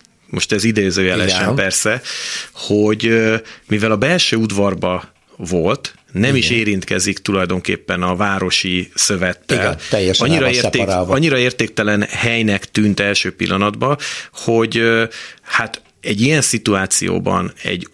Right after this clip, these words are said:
Speaker 1: új építésű lakóépületet beletenni, az gyakorlatilag, ö, hát mondhatnánk, hogy kissé öngyilkos vállalkozás, mert aki új építésű lakást
Speaker 2: Az nem
Speaker 1: keres
Speaker 2: fog
Speaker 1: ma,
Speaker 2: bemenni
Speaker 1: az nem,
Speaker 2: egy
Speaker 1: az nem ilyet
Speaker 2: belső
Speaker 1: keres.
Speaker 2: udvarba.
Speaker 1: Így van, pontosan.
Speaker 2: Világos,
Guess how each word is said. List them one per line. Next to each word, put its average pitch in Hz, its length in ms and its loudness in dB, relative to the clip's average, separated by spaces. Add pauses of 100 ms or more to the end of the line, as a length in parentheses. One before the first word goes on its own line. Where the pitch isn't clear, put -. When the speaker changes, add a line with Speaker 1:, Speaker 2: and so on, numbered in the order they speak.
Speaker 1:
új 139 200 4
építésű 95 880 -2 (120)
lakóépületet 95 1000 0
beletenni, 107 680 0 (160)
az 117 340 0 (160)
gyakorlatilag, 107 880 0
ö, 107 240 2 (360)
hát 110 420 -4
mondhatnánk, 104 560 -2
hogy 104 120 -2
kissé 101 320 0
öngyilkos 92 540 0
vállalkozás, 90 680 -2
mert 98 180 -6
aki 107 380 -2 (380)
új 127 180 2
építésű 101 560 0
lakást 98 480 -2
Speaker 2:
Az 151 60 2
nem 104 100 2
Speaker 1:
keres - 160 2
Speaker 2:
fog 131 100 2
Speaker 1:
ma, 113 80 2
Speaker 2:
bemenni 131 260 0
Speaker 1:
az 143 60 2
nem, 151 220 2
Speaker 2:
egy 117 120 2
Speaker 1:
az 135 140 2
nem 151 160 2
ilyet 135 120 2
Speaker 2:
belső 110 260 2
Speaker 1:
keres. 95 260 2
Speaker 2:
udvarba. 82 200 2
Speaker 1:
Így 85 160 2
van, 101 200 0
pontosan. 120 340 2
Speaker 2:
Világos, 90 360 -2